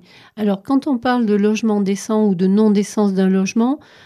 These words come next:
on est dans le cadre locatif, on est dans le cadre des relations locataires-propriétaires. À savoir, le propriétaire a l'obligation de louer un logement qui réponde à des normes de sécurité ou de, et qui,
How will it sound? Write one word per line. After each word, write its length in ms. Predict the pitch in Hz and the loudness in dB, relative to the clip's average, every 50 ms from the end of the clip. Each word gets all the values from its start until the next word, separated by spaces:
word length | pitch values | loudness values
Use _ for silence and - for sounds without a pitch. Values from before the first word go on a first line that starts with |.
| - - - | -20 -10 -2
on 160 | 214 208 214 | 2 4 4
est 80 | 262 233 | 4 4
dans 140 | 240 240 | 4 4
le 100 | 233 220 | 2 2
cadre 340 | 214 - 269 262 226 214 208 | 2 0 -2 0 0 2 2
locatif, 640 | 208 226 262 269 269 247 240 - - 214 202 - - | 2 2 0 0 -2 -4 -4 -4 -6 -8 -6 -6 -4
on 120 | 202 202 | -2 -2
est 60 | 202 190 | -2 0
dans 120 | 202 196 | 0 0
le 120 | 196 196 | 0 -2
cadre 180 | 190 - 240 214 | -2 -4 -6 -4
des 100 | 185 180 | -4 -4
relations 560 | 170 185 214 226 233 240 233 - - 262 254 | -2 0 0 0 0 0 -2 -4 -4 -2 -2
locataires-propriétaires. 1400 | 254 240 220 208 220 208 208 240 240 233 - - - 262 262 - 269 240 240 240 233 240 220 202 190 170 - - _ _ _ - - - - _ _ - | 0 0 0 0 -2 -4 -4 -4 -6 -8 -8 -6 -4 -4 -2 -2 -2 0 0 -2 -2 -2 -2 -2 -2 -4 -6 -10 _ _ _ -20 -20 -20 -20 _ _ -16
À 40 | 185 | -14
savoir, 420 | - - 208 190 196 233 247 254 | -8 -4 -4 -2 0 0 0 2
le 100 | 220 202 | 0 0
propriétaire 680 | 196 - - 220 214 - 226 196 208 196 202 240 240 220 | 0 -2 -2 -4 -2 -2 -2 -2 -2 -2 -2 -2 -2 0
a 80 | 202 185 | 0 2
l'obligation 760 | 190 208 214 196 226 202 226 220 214 208 - - 226 220 220 | 2 2 2 2 0 0 0 -2 -2 -4 -4 -4 -2 0 2
de 120 | 214 190 190 | 2 2 2
louer 240 | 190 202 208 233 | 2 2 2 4
un 140 | 226 220 208 | 4 4 4
logement 500 | 196 185 185 180 208 208 202 220 240 269 277 - - - - - - _ | 4 2 0 0 0 2 2 2 0 0 -4 -6 -12 -20 -20 -20 -20 _
qui 140 | _ - 208 | _ -8 -4
réponde 440 | 160 202 202 202 233 233 233 214 202 | -2 -2 -2 0 2 4 4 4 4
à 60 | 196 | 2
des 160 | 180 175 190 | 0 2 2
normes 340 | 190 202 214 226 226 220 214 | 4 4 6 6 4 4 2
de 120 | 175 185 | 0 0
sécurité 880 | 180 - - 214 196 - 214 185 196 190 185 - - 214 226 240 254 254 | -4 -6 -8 -10 -8 -6 -4 -2 -2 -4 -4 -4 -4 -2 0 0 0 -2
ou 160 | 226 190 190 | -2 -4 -4
de, 440 | 175 180 185 180 180 175 175 175 175 | -4 -2 -2 0 0 0 -2 -2 -4
et 120 | 170 185 | -4 -6
qui, 340 | - - - - - 202 190 | -10 -12 -18 -18 -14 -12 -8